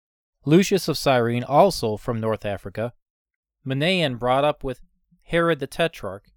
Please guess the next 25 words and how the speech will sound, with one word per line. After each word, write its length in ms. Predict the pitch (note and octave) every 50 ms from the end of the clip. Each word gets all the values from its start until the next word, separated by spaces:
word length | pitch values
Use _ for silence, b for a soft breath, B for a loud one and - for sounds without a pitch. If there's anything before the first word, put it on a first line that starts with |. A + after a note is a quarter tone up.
| _ _ _ _ _ _ _ _ _ _ _ _
Herod 360 | - D#3 D#3+ E3 D#3 C#3 -
Antipas, 600 | D#3+ F3 F#3 - - A2 - G#2+ G2+ - - -
who 100 | - C3+
killed 360 | C3 - - D#3+ D#3 D3 B2+ A#2+
John 220 | C3 C3 C3+ C#3+
the 100 | D3+ C#3
Baptist 480 | B2+ B2 A#2 A2+ G#2+ A2+ A2 - - -
and 140 | - B2+ B2
tried 320 | - - C3 B2 A#2+ A#2+ A#2+
Jesus, 500 | C3 D3+ D3+ A#2 F#2+ F#2+ G2+ - - - _ _ _ _ _ _ _ -
and 320 | D3+ D#3+ E3 F#3 F3+ E3+
you 120 | D#3 D3+ C#3+
have 180 | D3 C#3+ B2+
Saul 540 | - - - E3 D3 C#3 A#2+ G#2 G#2+ G#2+ - _ _ _ _ _ _ _
from 180 | - C#3 B2+
Tarsus. 680 | - - D#3 D3+ C#3+ B2+ - - F#2+ F#2 - - - - _ _ _ _ _ - _ _ -
Now 80 | B2+ B2+
we 80 | C3+
have 100 | C#3 C3+
the 100 | - B2+
call 600 | - - - D#3+ D#3 D#3 D#3+ E3+ F3 F#3 F3 _ _ _ _ _ _ _ _
of 120 | - C3
the 80 | C3 C3
Holy 240 | B2+ C#3+ C3+ B2 A2+
Spirit. 420 | - - - B2+ A2+ G2+ F2 -